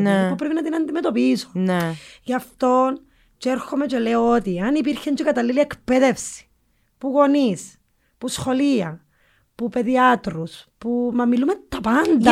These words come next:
Speaker 1: Γενικά το κοινωνικό
Speaker 2: Γενικά,
Speaker 1: σύνολο να
Speaker 2: γενικά, γενικά,
Speaker 1: εκπαιδευτεί.
Speaker 2: θα βλέπαμε μια κοινωνία πολλά διαφορετική. Γιατί αν υπήρχε η εκπαίδευση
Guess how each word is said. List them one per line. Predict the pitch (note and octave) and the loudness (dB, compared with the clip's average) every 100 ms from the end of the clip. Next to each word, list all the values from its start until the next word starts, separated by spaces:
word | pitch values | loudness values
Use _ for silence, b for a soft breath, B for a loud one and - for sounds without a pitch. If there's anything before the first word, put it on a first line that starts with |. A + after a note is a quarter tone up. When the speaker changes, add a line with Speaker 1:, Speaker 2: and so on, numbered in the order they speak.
| G#3 | 8
Speaker 1:
Γενικά | - - - | 8 8 6
το | G4 | 6
κοινωνικό | E4 D4 C4 A#3+ | 4 4 4 6
Speaker 2:
Γενικά, | C4+ C4 C4 C4+ | 8 8 6 4
Speaker 1:
σύνολο | E4+ G4 F#4 C#4 G#3 | 6 8 8 8 8
να | G3 F3+ | 8 6
Speaker 2:
γενικά, | F3 C4+ C4+ | 4 4 4
γενικά, | B3 - - A3 | 4 2 2 0
Speaker 1:
εκπαιδευτεί. | B3+ D3+ C#3+ D3 - | 0 0 -4 -8 -12
Speaker 2:
θα | - A3 | -6 -2
βλέπαμε | A#3 C4+ C#4+ A#3+ | 0 2 2 4
μια | A#3 A#3 | 4 2
κοινωνία | A#3 A3 C#4+ A3+ B3 C#4 | 2 2 2 4 4 4
πολλά | B3 A3 | 2 2
διαφορετική. | A#3+ A#3 G#3+ F3+ - - | 2 0 -4 -8 -10 -14
Γιατί | G3 G3 A3+ | -6 -2 0
αν | |
υπήρχε | C4 A3 - B3 | 0 0 -4 -4
η | |
εκπαίδευση | C4+ - A3 A3+ - B3 A#3+ | -4 -4 -4 -4 -4 -4 -4